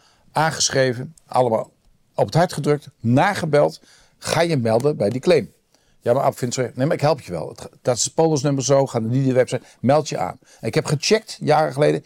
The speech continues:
is iedereen aangemeld. Maar zo heb ik ook al mijn relaties, en dat heeft ook weer met een soort kennisnetwerk te maken en overdracht van kennis,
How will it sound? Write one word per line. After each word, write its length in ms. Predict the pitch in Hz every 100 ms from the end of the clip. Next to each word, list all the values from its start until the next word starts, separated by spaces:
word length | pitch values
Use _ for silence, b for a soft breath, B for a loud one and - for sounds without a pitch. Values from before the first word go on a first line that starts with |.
| b
is 160 | 139
iedereen 320 | 151 147 151 147
aangemeld. 600 | 170 160 - 90 - - _ _ B B B
Maar 100 | -
zo 100 | 131
heb 120 | 139 131
ik 100 | -
ook 320 | 147 - _ -
al 180 | 160
mijn 160 | 139 117
relaties, 680 | 95 87 - - - - - b b b _ _
en 80 | -
dat 100 | 104
heeft 140 | 110
ook 100 | 156
weer 180 | 120 117
met 140 | 113 101
een 80 |
soort 340 | - 98 82 - _ _
kennisnetwerk 720 | - 180 139 117 98 107 90
te 100 | -
maken 340 | 98 95 - 95
en 40 | -
overdracht 480 | 156 131 120 104 -
van 120 | 101
kennis, 420 | 87 85 -